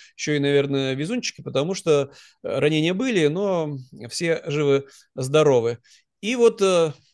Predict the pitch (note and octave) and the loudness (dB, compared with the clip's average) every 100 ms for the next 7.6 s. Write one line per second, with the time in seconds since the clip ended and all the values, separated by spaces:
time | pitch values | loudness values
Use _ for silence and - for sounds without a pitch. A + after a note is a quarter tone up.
0 | _ _ _ _ _ _ _ _ _ _ | _ _ _ _ _ _ _ _ _ _
1 | - B2+ C#3+ D3 D3+ E3+ D3 C#3 - - | -12 -6 -2 0 0 -4 -4 -8 -8 -6
2 | C3+ D3 C#3+ C3+ B2+ C#3 F3+ C#4 C4 - | -4 0 0 0 -2 -4 -4 -2 -2 -2
3 | D#3+ D#3+ D#3 D3 C3 B2 D3+ D#3 C3+ - | -4 -2 0 0 -2 -4 0 0 -2 -8
4 | _ _ _ _ - B2 C3 C#3+ C#3+ B2 | _ _ _ _ -14 -12 -8 -6 -4 -4
5 | - D3 A#3 G#3 C#3 C3 C3 A#2+ B2 C3+ | -2 0 4 4 2 -2 -2 -4 -4 -4
6 | A2+ - - E3 G#3 F3+ D3+ F3+ C#3+ C#3 | -6 -8 -6 -2 -2 -2 -4 -6 -8 -10
7 | C3+ E3+ C#3 G#2+ - | -4 0 0 -2 -8